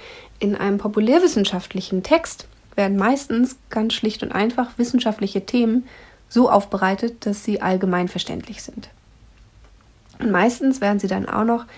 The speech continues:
in Verbindung zu gesellschaftlichen Themen oder Entwicklungen oder, ähm, einfach dem, was gerade relevant ist in der Gesellschaft, gestellt. Und damit erreichen sie einfach eine größere Leserschaft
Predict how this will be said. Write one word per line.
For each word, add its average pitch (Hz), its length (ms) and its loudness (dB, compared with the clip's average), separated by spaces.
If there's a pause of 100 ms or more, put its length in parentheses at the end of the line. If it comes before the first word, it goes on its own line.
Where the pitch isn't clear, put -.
(420)
in 202 220 4
Verbindung 202 460 2
zu 190 320 2
gesellschaftlichen 190 800 0
Themen 254 400 6
oder 190 200 -2
Entwicklungen 190 760 0
oder, 185 600 -4
ähm, 180 400 -6 (440)
einfach 185 340 0
dem, 190 260 2
was 190 160 -2
gerade 180 380 0 (300)
relevant 190 540 6
ist - 300 -4
in 190 160 0
der 175 120 -2
Gesellschaft, - 720 -10 (340)
gestellt. 180 460 -2
Und 151 160 -4
damit 214 340 4
erreichen 208 480 0
sie 202 140 -2
einfach 226 320 -2
eine 190 180 0
größere 208 480 -2
Leserschaft 247 720 0